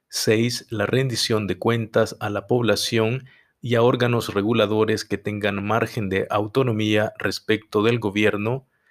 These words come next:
Siete, la producción de contenidos regida por el interés público y no por estándares comerciales o expectativas partidarias. Y ocho, la provisión de contenidos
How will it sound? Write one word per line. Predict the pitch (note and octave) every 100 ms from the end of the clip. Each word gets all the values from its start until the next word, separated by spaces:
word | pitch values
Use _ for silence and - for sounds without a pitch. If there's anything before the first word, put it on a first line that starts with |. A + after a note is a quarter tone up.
| _ _
Siete, | - - C3+ B2+ - B2 -
la | A2 G#2
producción | - C3 C3 A#2+ - A2+ A2
de | G#2+
contenidos | A#2+ A#2+ A#2+ G#2 G#2+ G#2+ A2 - -
regida | - A2+ C3+ C3 B2+
por | G#2+
el | G2+ G2+
interés | G2 G2+ A2 A2
público | - A#2+ A#2 A2 A#2 A2+ _ _ _ _
y | C3+
no | C3 C3
por | B2+ G#2
estándares | G2+ - A2 G#2+ G#2 G2+
comerciales | - C3 A2 - A#2 G#2+ G#2+ -
o | G2
expectativas | - G2+ - F#2+ - G#2+ G2+ -
partidarias. | - A2 - G2+ G#2 G2+ G#2 A2 - _ _ _ _
Y | C#3+ B2
ocho, | A2 A2 A2+ G#2+ -
la | A2 G#2 G2+
provisión | - C3+ A#2 A2 - G#2+ A2 -
de | G2+
contenidos | - B2 A#2+ G2+ G#2 G#2 G#2 -